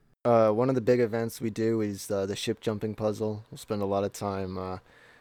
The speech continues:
helping people through. No, I'm just kidding. Um, no, we, we take people through primarily end,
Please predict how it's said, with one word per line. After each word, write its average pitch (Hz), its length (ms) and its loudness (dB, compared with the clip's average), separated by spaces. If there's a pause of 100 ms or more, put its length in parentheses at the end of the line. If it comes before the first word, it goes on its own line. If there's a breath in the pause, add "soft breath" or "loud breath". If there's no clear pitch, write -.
helping 101 340 0
people 98 300 -2
through. 98 240 -4
No, 104 160 2
I'm 101 120 -2
just 98 140 -8
kidding. - 280 -14 (100)
Um, - 320 -10 (100)
no, 160 220 8
we, 190 200 8
we 180 160 0
take 202 300 -2
people 190 280 -4
through 160 240 -2
primarily 135 520 0
end, 123 220 -8